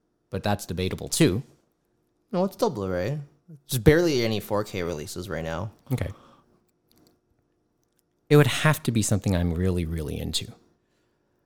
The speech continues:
Speaker 1: Books, same thing.
Speaker 2: Yeah.
Speaker 1: 'Cause it, 'cause it's a lot to, it's a big commitment. I-, it's, it's like trying to start One Piece now.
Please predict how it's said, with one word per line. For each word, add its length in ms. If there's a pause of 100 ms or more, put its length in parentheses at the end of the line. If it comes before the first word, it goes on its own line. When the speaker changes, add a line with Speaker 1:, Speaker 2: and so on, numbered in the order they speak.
(760)
Speaker 1:
Books, 300
same 420
thing. 280 (680)
Speaker 2:
Yeah. 800 (280)
Speaker 1:
'Cause 200
it, 140
'cause 200
it's 160
a 60
lot 320
to, 80
it's 240
a 60
big 240
commitment. 560 (520)
I-, 40
it's, 580 (1900)
it's 160
like 160
trying 420
to 1040 (800)
start 500
One 260
Piece 380
now. 240